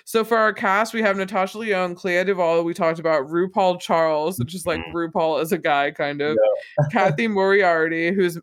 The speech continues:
Speaker 1: um, the head
Speaker 2: Love
Speaker 1: of the, yeah, head of the, the place. Melanie Lynskey, who's in Yellow Jackets now.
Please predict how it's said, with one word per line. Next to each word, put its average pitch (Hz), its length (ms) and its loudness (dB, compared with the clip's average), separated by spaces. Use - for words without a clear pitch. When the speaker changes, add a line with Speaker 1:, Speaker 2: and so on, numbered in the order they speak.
Speaker 1:
um, 156 520 2
the 165 120 0
head 160 220 -2
Speaker 2:
Love 160 80 2
Speaker 1:
of - 100 -4
the, 165 420 0
yeah, 156 180 2
head 170 140 2
of 165 160 0
the, 160 480 0
the 175 100 -2
place. 147 520 -4
Melanie 185 420 2
Lynskey, 165 560 -2
who's 175 160 -2
in 156 140 -4
Yellow 175 300 2
Jackets 147 480 0
now. 139 500 -4